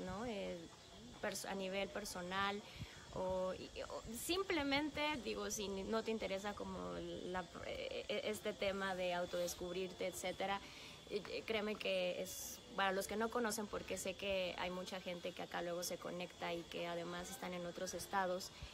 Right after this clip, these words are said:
eh, si tienen oportunidad, vengan acá y a conocer, ¿no? So-, sobre todo como,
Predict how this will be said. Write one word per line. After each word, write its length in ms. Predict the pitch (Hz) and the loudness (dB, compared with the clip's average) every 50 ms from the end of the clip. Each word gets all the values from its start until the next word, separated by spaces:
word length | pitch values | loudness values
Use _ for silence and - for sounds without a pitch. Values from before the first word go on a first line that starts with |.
| - - - - - | -10 -12 -12 -8 -4
eh, 360 | - 185 175 175 170 170 165 165 - - - - - - - - - - - - - - | 0 2 2 4 4 4 2 0 -2 -8 -12 -12 -12 -12 -12 -12 -12 -12 -14 -12 -6 -6
si 80 | - | -4
tienen 260 | 190 - 202 202 202 202 | -2 0 0 2 2 0
oportunidad, 600 | 185 - 180 180 - - 180 180 185 185 190 190 - - | 0 0 -2 -2 -2 -2 0 2 2 2 2 2 4 4
vengan 340 | 190 180 180 175 175 185 220 233 - - - - - 175 | 4 4 4 4 2 2 0 -2 -6 -8 -10 -6 -4 -4
acá 360 | 165 - - 185 180 185 226 - - - - - - - - - - - | -4 0 4 4 4 4 2 -2 -8 -12 -14 -14 -14 -14 -14 -12 -10 -6
y 920 | - 185 180 175 175 175 175 175 175 175 170 175 175 175 175 175 170 165 - - - - - - - - - - - - - - - - | -6 -4 -4 -4 -4 -4 -4 -4 -4 -2 -2 -2 -2 -2 -2 -2 -2 -2 -4 -6 -8 -8 -8 -10 -10 -10 -12 -12 -12 -12 -12 -8 -2 -2
a 100 | 196 185 | -2 2
conocer, 680 | - 196 185 180 180 - - - 202 202 214 233 - - - - - - | 2 2 2 2 0 0 2 4 6 6 6 4 0 -6 -12 -10 -6 -4
¿no? 200 | 190 185 190 240 | -4 -2 -2 -2
So-, 180 | 262 240 202 - | -2 -2 -2 -2
sobre 240 | - 220 196 185 190 | -2 -2 0 0 -2
todo 320 | 185 - 190 190 202 208 202 - | -2 0 0 0 0 -2 -4 -4
como, 320 | 202 202 190 190 185 180 | -4 -2 0 0 0 -2